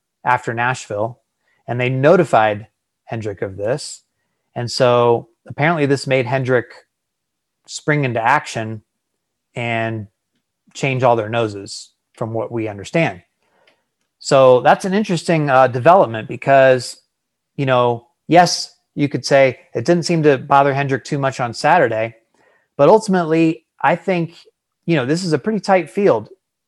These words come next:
J G R seemed to gain this weekend. So is that because they're just great at Pocono,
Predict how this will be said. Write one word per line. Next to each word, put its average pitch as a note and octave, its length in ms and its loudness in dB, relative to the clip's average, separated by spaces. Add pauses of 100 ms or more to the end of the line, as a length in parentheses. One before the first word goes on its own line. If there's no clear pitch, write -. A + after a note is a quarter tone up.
(120)
J E3 240 2
G F#3+ 180 0
R G#3 200 4
seemed F3 260 -2
to D3+ 60 0
gain C3+ 320 -4
this A#2+ 180 -8
weekend. G#2+ 460 -12 (1040)
So C#3+ 540 6
is B2 100 0
that D#3 240 4
because E3 560 2
they're C#3+ 160 2
just C#3 240 -4
great C#3+ 240 2
at A#2+ 120 -10
Pocono, G#3 680 -2